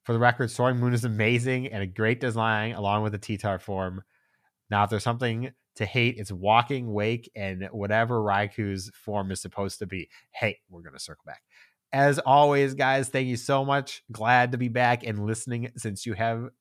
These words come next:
and since you have YouTube, I'll be watching now. Sorry for the long email. I believe we also upload video to Spotify, so if you are listening via Spotify, you can watch video on it too. So that's an option.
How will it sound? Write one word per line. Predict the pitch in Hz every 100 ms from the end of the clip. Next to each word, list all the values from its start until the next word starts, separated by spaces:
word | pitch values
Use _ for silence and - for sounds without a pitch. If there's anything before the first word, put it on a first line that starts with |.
| _ _ _ _ -
and | 110
since | 151 147
you | 165
have | 156
YouTube, | 147 156 175 170
I'll | 104
be | 131
watching | 110 80 -
now. | 85 78 78 85 _ _
Sorry | 113 113
for | 113 120
the |
long | 110 110 110
email. | 98 71 71 - _ _ _ _ _ _ - -
I | 120
believe | 151 170
we |
also | 131 143 160 151
upload | 120 151 127
video | 95 98 127 147
to | - 98 98
Spotify, | 113 - 98 110 185 -
so | - 107
if | 98 110
you | 98
are | 95 92 - _ _ 110
listening | 107 - 104
via | 92
Spotify, | 95 - 78 87 139 117
you | 101
can | - 101 117
watch | 90 101 95
video | 95 101
on | 80 82
it | 85
too. | - 151 _ _
So | - 82 76 _
that's | 110 -
an | 80
option. | 73 -